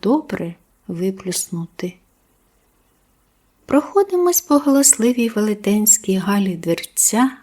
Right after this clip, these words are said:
юрба облич, гори валіз. Голосномовник на цілу галю потяги, що від'їжджають, вигукує.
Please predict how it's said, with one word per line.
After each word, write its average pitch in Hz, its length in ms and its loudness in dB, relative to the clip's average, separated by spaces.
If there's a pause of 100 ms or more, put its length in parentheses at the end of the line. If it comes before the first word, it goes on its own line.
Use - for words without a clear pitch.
(580)
юрба 285 580 2
облич, 277 800 -2
гори 185 440 -2
валіз. 175 760 -4 (520)
Голосномовник 311 1000 4 (100)
на 285 140 8
цілу 262 420 2
галю 226 400 0
потяги, 220 840 -4 (100)
що - 220 -6
від'їжджають, 185 800 -4
вигукує. 185 800 -4